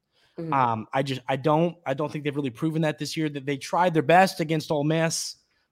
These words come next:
Speaker 2: and they couldn't get it done. Um, so while, you know, the L S U defense has struggled, I, I think the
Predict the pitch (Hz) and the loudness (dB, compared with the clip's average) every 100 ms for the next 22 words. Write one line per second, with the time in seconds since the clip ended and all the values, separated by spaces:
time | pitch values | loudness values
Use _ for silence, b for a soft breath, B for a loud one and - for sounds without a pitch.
0 | _ 135 131 127 165 151 147 135 120 139 | _ -6 -4 -2 -2 0 0 0 0 2
1 | 135 131 120 b b b 151 143 131 113 | 2 -2 -6 b b b 4 6 4 2
2 | 104 - - 175 156 143 156 156 160 151 | -6 -10 0 2 2 4 6 8 6 4
3 | 160 151 151 156 180 165 160 165 147 127 | 0 2 2 0 -4 -6 -6 -4 -6 -8
4 | - 175 156 151 - 139 143 147 156 180 | 0 2 2 0 0 0 2 0 -2 -4
5 | 175 - _ 147 139 131 123 | -6 -8 _ -10 -6 -6 -8